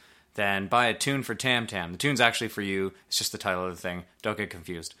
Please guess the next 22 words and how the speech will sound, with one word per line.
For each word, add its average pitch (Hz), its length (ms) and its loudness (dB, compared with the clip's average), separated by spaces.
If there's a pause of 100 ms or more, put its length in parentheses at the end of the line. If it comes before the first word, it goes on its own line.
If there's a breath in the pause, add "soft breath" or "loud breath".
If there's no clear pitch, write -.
(280 loud breath)
There 101 220 4
are 95 60 2
ten 139 360 0
different 127 320 -2
popular 123 360 4
tunes 123 300 -4
to 113 80 -6
choose 131 320 0
from. 139 320 -2 (340 loud breath)
Uh, 95 240 2
you 92 60 -6
fill 131 220 2
out 127 60 4
a 120 60 2
little 120 180 4
form, 135 460 2
give 120 140 0
us 113 120 -2
a - 40 -8
bit 113 120 2
of 104 100 -2
information, 123 720 -2